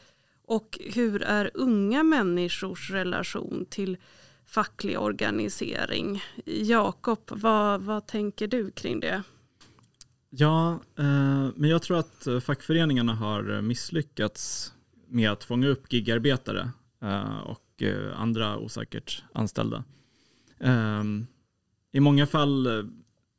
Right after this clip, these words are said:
Speaker 2: tycker jag mig se en tendens att man agerar ganska protektionistiskt och vill, eh, liksom framförallt försvara de som redan är medlemmar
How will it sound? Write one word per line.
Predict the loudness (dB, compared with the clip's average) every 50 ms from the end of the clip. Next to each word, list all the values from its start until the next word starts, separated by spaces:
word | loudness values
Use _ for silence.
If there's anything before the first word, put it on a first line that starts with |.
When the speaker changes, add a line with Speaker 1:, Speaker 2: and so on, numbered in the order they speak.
| _ -2
Speaker 2:
tycker | 0 4 4 4
jag | 4 4 4 2
mig | 0 0
se | 2 2
en | 2 2 2
tendens | 2 2 2 2 2 0 -2
att | -4 -4 -4
man | -2 -2 0
agerar | 0 2 2 2 2 2
ganska | 0 -2 -4 -4 -6 -8 -8
protektionistiskt | -8 -8 -4 -4 -4 -4 -2 -2 0 2 2 0 0 -4 -6 -4 -4 -4 -4 -6 -10 -10 -8
och | -6 -6 -4 -4 -4 -6 -6 -8 -10 -16 _ _ _ _ _ -6
vill, | -2 0 0 0 -2 -4 -6
eh, | -4 -6 -6 -8 -10 -14 -16 -20 _ _ _ _ _
liksom | -12 -10 -6 -4 -4 -2 -2 -4 -4 -6 -6 -4
framförallt | -4 -2 -2 0 0 0 0 -2 -4 -8 -16 -16 -14 -14 -14 -14 -2
försvara | 0 0 0 2 0 0 0
de | 0 -2
som | -2 0
redan | 0 0 2 2 2
är | 2 2 4
medlemmar | 4 4 4 4 2 0 -2 -2 -2 -2 -4 -4 -4